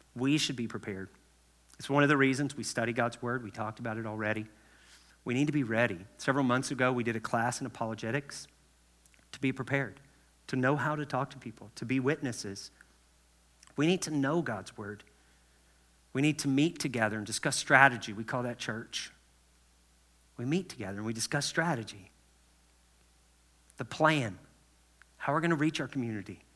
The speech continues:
empowering each other to reach our community. Mer-, Moses shared his vision, the plan, and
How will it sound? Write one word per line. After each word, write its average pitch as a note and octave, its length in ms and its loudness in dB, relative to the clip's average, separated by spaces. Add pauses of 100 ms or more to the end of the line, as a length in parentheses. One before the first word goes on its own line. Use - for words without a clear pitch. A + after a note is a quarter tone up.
(360)
empowering D3+ 640 6
each C3+ 180 -2
other B2+ 160 -2
to B2 140 -10
reach B2 200 -4
our A#2 100 -4
community. G#2 460 -6 (260)
Mer-, D#3 300 6
Moses D#3+ 460 8
shared E3+ 260 4
his A#2 140 0
vision, E3 560 2 (320)
the D3 80 4
plan, D#3+ 540 4 (220)
and D3 260 2